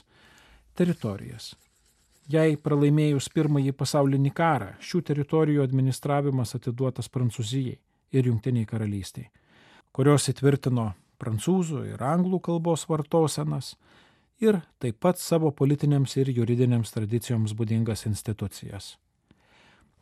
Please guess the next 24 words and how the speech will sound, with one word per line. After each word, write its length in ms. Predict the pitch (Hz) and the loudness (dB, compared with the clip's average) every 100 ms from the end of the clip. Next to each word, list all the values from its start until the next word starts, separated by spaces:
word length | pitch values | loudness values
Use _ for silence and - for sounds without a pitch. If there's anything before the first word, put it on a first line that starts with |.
| - | 0
Tūkstantis 420 | 139 143 131 127 | 2 4 4 6
devyni 300 | 131 135 143 | 6 8 6
šimtai 300 | 135 135 143 135 | 6 4 4 2
šešiasdešimtaisiais, 960 | 127 135 135 127 131 131 160 196 196 | 2 2 2 2 2 0 -2 -2 -4
šešiasdešimt 720 | - 120 - 117 123 110 131 | -2 -4 -2 0 0 0 0
pirmaisiais 720 | 127 131 165 180 202 196 - - _ _ _ - | 0 2 2 0 -2 -4 -6 -16 _ _ _ -4
Kamerūnas 460 | 170 202 220 202 - | 2 2 4 2 2
tapo 240 | 185 - 160 | -2 2 4
nepriklausoma 800 | 127 156 190 160 165 156 180 175 | 4 2 -2 0 0 0 0 0
ir 80 | |
federacinė 640 | 147 156 156 147 143 151 143 | -2 -2 0 0 -2 -2 0
valstybė, 640 | 147 139 - 117 - - - | -2 -2 -2 -4 -4 -14 -8
kuri 220 | 147 175 - _ | -4 -4 -6 _
aprėpė 540 | 156 156 185 - 175 190 _ _ _ _ _ _ _ 196 | -4 -4 -6 -6 -10 -10 _ _ _ _ _ _ _ 0
prancūzų 540 | 208 - 156 147 - - | 0 0 -6 -8 -8 -4
ir 80 | 180 | -2
britų 460 | 135 113 - 135 - - | 0 -2 -4 -10 -10 -4
administruotas 800 | 123 120 110 - 120 107 110 - | 2 2 2 -4 -6 -6 -8 -8
provincijas. 720 | - 110 101 98 - 131 - - _ _ 120 | -2 0 -2 -4 -10 -14 -16 -20 _ _ -6
Pasak 300 | - 117 180 | -4 0 4
angliškai 560 | 208 160 117 - 98 | 6 6 2 -4 -8
kalbančių 540 | - 117 107 95 - 107 | -4 -2 -2 -4 -6 -4
provincijų 640 | 120 123 123 - 117 113 | 0 4 4 2 -8 -8
gyventojų, 600 | 113 131 123 101 113 123 | -2 2 2 0 -6 -12